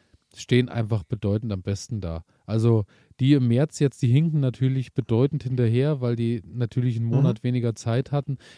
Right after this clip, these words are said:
Speaker 1: Die im Januar waren einfach zu früh, die haben sehr, sehr lange gebraucht, bis die gestartet sind, einfach,
Speaker 2: Ja.
Speaker 1: äh, weil das Licht gefehlt hat oder die Temperatur im Wintergarten. Und, ähm, da hat sich der Februar schon gut gemacht und ich muss auch sagen,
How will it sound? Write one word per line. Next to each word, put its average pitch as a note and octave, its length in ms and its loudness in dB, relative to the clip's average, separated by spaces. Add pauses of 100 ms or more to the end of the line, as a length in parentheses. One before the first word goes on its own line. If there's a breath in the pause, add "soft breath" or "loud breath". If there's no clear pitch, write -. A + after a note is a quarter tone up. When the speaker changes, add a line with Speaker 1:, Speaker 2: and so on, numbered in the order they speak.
(140 loud breath)
Speaker 1:
Die C3 100 0
im A#2+ 100 2
Januar B2 460 2
waren A2+ 240 -2
einfach A#2+ 300 -4
zu - 180 -4
früh, B2+ 320 -2
die C3+ 140 -2
haben B2 260 -4
sehr, C3+ 300 0
sehr C3+ 160 0
lange B2 260 -2
gebraucht, A#2 480 -4
bis - 140 -8
die A#2+ 140 -8
gestartet A2+ 520 -4
sind, B2 220 -4
einfach, A2+ 500 -4
Speaker 2:
Ja. A2+ 300 -2
Speaker 1:
äh, A2 40 -4 (360 loud breath)
weil A#2 140 4
das A#2 180 0
Licht D3 220 0
gefehlt C3+ 500 -2
hat C3+ 220 -6 (260 loud breath)
oder B2+ 220 4
die A#2 120 -2
Temperatur A#2 720 0
im C#3 120 0
Wintergarten. B2+ 600 -2 (360 loud breath)
Und, B2+ 460 -4
ähm, A#2+ 380 -4 (840)
da A#2+ 100 -4
hat B2 140 -6
sich - 100 -18
der D3 100 2
Februar D3+ 440 -2
schon B2+ 180 -2
gut D3 220 -8
gemacht B2 360 -6
und B2 80 -4
ich G2+ 120 -2
muss B2+ 180 -2
auch D3 100 0
sagen, B2+ 440 -2